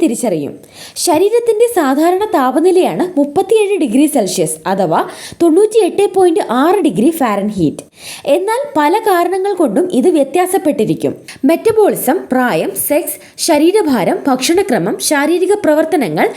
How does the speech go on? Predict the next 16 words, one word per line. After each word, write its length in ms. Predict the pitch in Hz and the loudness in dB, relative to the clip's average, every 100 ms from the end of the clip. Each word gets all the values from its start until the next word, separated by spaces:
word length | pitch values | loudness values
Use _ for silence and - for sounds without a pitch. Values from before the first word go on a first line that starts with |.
| - - | -12 -6
ഹോർമോണുകൾ 720 | 285 320 339 381 262 190 359 - | 0 0 2 2 2 0 0 2
ഇവയൊക്കെ 560 | 277 403 403 392 427 240 | 4 4 2 0 -2 0
അതിനെ 260 | 254 302 | 2 2
സ്വാധീനിച്ചേക്കും. 880 | 269 262 240 277 285 - 180 - 135 - - - | 2 2 2 2 0 0 -2 -2 -6 -6 -10 -2
എല്ലായ്പ്പോഴും 720 | 285 359 440 466 466 427 466 466 | 2 2 2 0 2 0 0 0
ഒരേ 300 | 302 359 466 | 0 2 2
താപനില 400 | 381 320 359 359 | 0 2 2 2
ആയിരിക്കില്ല 520 | 330 262 269 262 175 330 | 2 0 0 0 0 0
ശരീരത്തിന്. 680 | 302 220 233 240 214 139 - - - 277 | 0 0 0 0 -2 -2 -4 -10 -6 -2
ഉച്ചയ്ക്ക് 500 | 302 440 453 440 427 | 0 0 0 0 0
ശേഷം 280 | 392 466 349 | -2 0 0
അത് 160 | 320 | 0
കൂടിയും 260 | - 254 220 190 370 - | 2 2 2 0 -2 0
രാത്രിയാകുമ്പോൾ 760 | 277 330 440 415 370 359 339 440 | 0 0 2 2 2 0 2 0
കൂടിയും 540 | - 277 302 339 403 | 2 2 4 4 2
കുറഞ്ഞുമിരിക്കും. 840 | 311 285 294 320 220 139 139 - | 2 0 2 0 0 -2 -4 -6